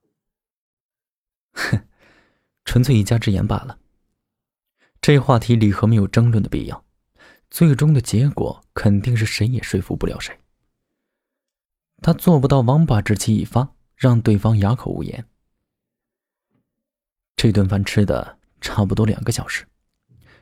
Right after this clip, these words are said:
张东云才提议结束。李贺看着桌子上的二十多道菜，眉头就皱住了，许多菜基本都是没动的。八个人居然点了二十多道菜，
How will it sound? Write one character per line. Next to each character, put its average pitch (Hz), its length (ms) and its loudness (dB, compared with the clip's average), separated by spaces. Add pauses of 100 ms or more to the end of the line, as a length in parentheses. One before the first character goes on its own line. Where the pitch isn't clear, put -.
张 151 260 2
东 147 180 2
云 120 160 2
才 127 220 -2
提 110 280 -2
议 110 60 0
结 - 160 -8
束。 - 140 -8 (1500)
李 113 140 4
贺 120 160 0
看 117 240 0
着 98 80 0
桌 120 240 0
子 110 120 -2
上 90 200 -4
的 65 260 -6
二 123 140 2
十 - 160 -4
多 - 120 -8
道 80 120 -8
菜， - 280 -12 (240)
眉 120 160 4
头 120 120 2
就 120 120 0
皱 113 180 -2
住 - 140 -12
了， - 120 -20 (680)
许 - 260 0
多 170 160 2
菜 - 200 -2
基 151 220 -4
本 85 160 -4
都 104 120 -2
是 - 100 -8
没 101 160 -4
动 139 160 -4
的。 - 180 -12 (1400)
八 170 260 4
个 - 120 -2
人 - 240 -10 (320)
居 - 180 2
然 113 200 4
点 78 200 -2
了 62 220 -10
二 165 260 4
十 - 200 -6
多 90 140 -6
道 - 140 -10
菜， - 220 -14